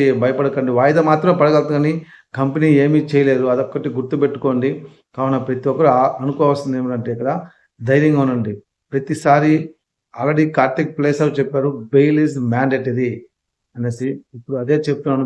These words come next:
బెయిల్ అనేది కంపల్సరీగా వస్తుంది, but కొంచెం లేట్ అవ్వచ్చు కానీ కంపల్సరీ బెయిల్ అనేది వస్తుంది. వచ్చిన తర్వాత మనకు హ్యాపీగా ఉంటుంది. అది ఎండీ సార్ చెప్పారు, "ఈ ఇయర్ మనకు అంతా మంచిగా జరుగుతుంది, మీ అందరికీ నేను మాట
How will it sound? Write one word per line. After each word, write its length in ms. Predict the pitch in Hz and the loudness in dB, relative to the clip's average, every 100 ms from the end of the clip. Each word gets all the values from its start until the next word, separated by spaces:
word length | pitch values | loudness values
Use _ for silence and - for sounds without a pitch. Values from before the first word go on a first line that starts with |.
| 117 | 0
బెయిల్ 180 | 135 151 | 2 2
అనేది 140 | 151 | -2
కంపల్సరీగా 560 | 151 131 131 143 147 147 | -4 -6 -4 -4 -2 -2
వస్తుంది, 460 | 127 - 151 135 180 196 _ _ - | -2 -6 -4 -4 -4 -8 _ _ -2
but 180 | 151 175 - _ - | 0 0 -6 _ -6
కొంచెం 300 | 160 156 170 135 | -2 0 2 4
లేట్ 240 | 156 160 | 4 6
అవ్వచ్చు 240 | 170 165 - | 4 4 0
కానీ 300 | 156 143 147 147 - _ | 0 2 0 -2 -10 _
కంపల్సరీ 300 | 123 127 131 | -10 -6 -6
బెయిల్ 240 | 117 135 | 0 2
అనేది 160 | 139 123 | 2 0
వస్తుంది. 380 | 123 - 131 120 | -4 -8 -8 -6
వచ్చిన 280 | 120 117 139 | -6 -8 -8
తర్వాత 320 | 131 123 120 | -6 -6 -6
మనకు 280 | 127 117 117 | -6 -6 -6
హ్యాపీగా 380 | 117 120 123 127 | -4 -4 -2 -4
ఉంటుంది. 340 | 107 113 113 135 _ _ _ | -4 -8 -10 -10 _ _ _
అది 160 | 135 156 | -2 2
ఎండీ 200 | 156 185 | 4 4
సార్ 180 | 190 180 | 4 4
చెప్పారు, 400 | 165 160 165 127 117 127 | 2 4 2 2 -4 -6
"ఈ 100 | 135 | -4
ఇయర్ 220 | 143 160 | -2 0
మనకు 320 | 156 143 175 165 | 0 0 -2 -2
అంతా 240 | 135 127 | -2 0
మంచిగా 360 | 139 131 123 147 | -2 -2 -2 0
జరుగుతుంది, 580 | 131 131 131 135 127 160 175 - _ | 0 -2 -4 -6 -4 -4 -6 -12 _
మీ 100 | - | -8
అందరికీ 280 | 131 135 147 | -4 -2 0
నేను 180 | 147 135 | 0 0
మాట 240 | 123 127 | 0 0